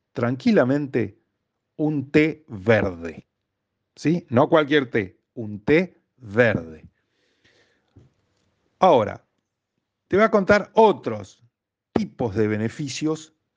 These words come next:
que el té verde hace en nuestra salud. Primero te voy a contar que los antioxidantes del té verde son las catequinas y los flavonoides.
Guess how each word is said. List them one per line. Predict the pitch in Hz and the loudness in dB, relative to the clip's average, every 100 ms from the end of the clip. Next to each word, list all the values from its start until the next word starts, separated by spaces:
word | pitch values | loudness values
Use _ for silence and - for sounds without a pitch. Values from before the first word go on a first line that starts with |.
| _ _ | _ _
que | - 147 147 | 0 2 4
el | 139 120 | 2 2
té | 156 | 2
verde | 143 135 135 147 147 _ | 4 2 0 -2 -6 _
hace | 113 - - - - _ _ _ _ _ - | -4 -4 -8 -18 -20 _ _ _ _ _ -6
en | 127 120 | 0 2
nuestra | 117 - 170 | 2 4 2
salud. | 180 127 92 - _ _ _ _ _ _ _ _ _ _ _ _ - | 4 0 -2 -8 _ _ _ _ _ _ _ _ _ _ _ _ 0
Primero | 196 247 240 | 4 6 4
te | 156 | 4
voy | 147 | 4
a | 165 147 | 4 4
contar | 139 123 160 185 | 0 0 0 0
que | - 143 170 - _ _ _ _ _ _ - | 0 -2 -2 -8 _ _ _ _ _ _ -2
los | 147 208 190 | 4 4 4
antioxidantes | 156 127 113 127 131 202 196 113 - _ _ _ _ _ _ | 0 0 -4 0 0 0 -2 -6 -8 _ _ _ _ _ _
del | 127 107 | -10 0
té | 135 | 4
verde | 139 175 185 123 - _ _ | 6 6 4 2 -4 _ _
son | - 123 | -8 -2
las | 127 | -2
catequinas | 120 117 135 131 196 214 226 - _ _ _ _ _ _ | -2 -4 -4 -2 2 4 2 -2 _ _ _ _ _ _
y | - | -6
los | 120 131 | 0 2
flavonoides. | 139 120 113 101 82 85 - - | 4 4 4 0 -6 -8 -12 -14